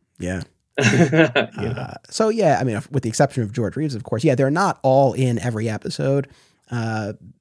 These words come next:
Speaker 1: eh, certainly Lois is, is a very regular presence. But, for example, the second episode that we talked about, The Haunted Lighthouse, she's not in that one. Uh, so it's definitely a mix. But, yeah, I would say this was kind of unusual to have Jim there, but so briefly. So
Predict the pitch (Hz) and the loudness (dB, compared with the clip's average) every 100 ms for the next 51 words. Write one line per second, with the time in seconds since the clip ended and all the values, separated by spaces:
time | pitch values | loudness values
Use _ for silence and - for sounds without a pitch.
0 | - 76 104 123 - 196 139 113 113 110 | -14 -12 -12 -4 -2 0 0 0 0 0
1 | 104 95 - 117 101 - 113 110 98 101 | -4 -8 -10 -10 -10 -8 -6 -4 -6 -8
2 | 110 101 101 98 92 - 147 131 - - | -10 -10 -10 -10 -10 -2 2 2 -2 0
3 | 196 156 143 123 123 151 147 131 113 110 | 2 2 2 0 2 2 2 0 -4 -6
4 | 101 98 104 113 107 113 107 - 110 90 | -6 -8 -4 -4 -4 -4 -4 -4 -4 -4
5 | 104 107 107 110 - 107 92 92 85 107 | -6 -4 -4 -6 -6 -8 -8 -8 -8 -8
6 | - 104 107 - - _ _ _ 95 85 | -8 -8 -8 -8 -14 _ _ _ -10 -10
7 | 71 - 131 127 113 - _ _ _ _ | -10 -2 0 0 -2 -8 _ _ _ _
8 | - 156 143 190 202 147 120 131 113 - | -4 -2 2 2 2 0 2 2 0 -2
9 | 208 170 233 - 359 247 240 - 403 - | 2 2 0 -2 -4 -2 -4 -4 -6 -4
10 | 254 208 165 139 139 127 120 120 113 123 | -2 0 2 4 4 2 0 -2 -2 0
11 | 120 110 117 117 110 113 110 107 110 104 | 0 -2 -2 0 0 -2 -2 -2 -4 -6
12 | - _ - - - 131 120 110 101 - | -8 _ -8 -2 0 0 0 -4 -6 -14
13 | - - _ _ _ _ _ _ _ _ | -18 -20 _ _ _ _ _ _ _ _
14 | _ _ _ _ _ _ _ _ _ _ | _ _ _ _ _ _ _ _ _ _
15 | - 82 92 | -12 -10 -10